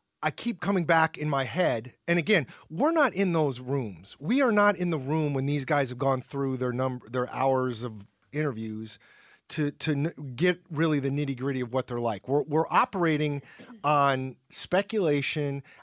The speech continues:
e-, even reporters that talk about these guys. I mean, we, we know some of the assistants for the, for the Cardinals, but could we really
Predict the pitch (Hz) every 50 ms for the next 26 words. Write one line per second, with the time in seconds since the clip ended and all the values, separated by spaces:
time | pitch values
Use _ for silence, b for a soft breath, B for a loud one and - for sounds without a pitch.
0 | B - 160 - 214 254 269 277 226 185 165 147 - - 190 190 196 190 175 151
1 | 120 131 127 - - - 190 202 214 - - 131 127 120 117 - 123 117 117 107
2 | 110 120 110 107 110 113 120 131 127 - B B B B B 175 190 180 175 175
3 | - _ _ _ - 160 180 247 294 302 269 - _ _ _ - 160 165 196 294
4 | 392 403 349 254 196 175 160 151 147 131 - - - 185 170 160 147 139 135 131
5 | - - 156 - - 147 135 - - 143 135 123 127 120 113 - _ - - 151
6 | 127 123 - 143 139 135 135 131 123 - 143 135 - - 175 170 147 175 240 277
7 | 269 262 247 247 240 226 226 208 208 180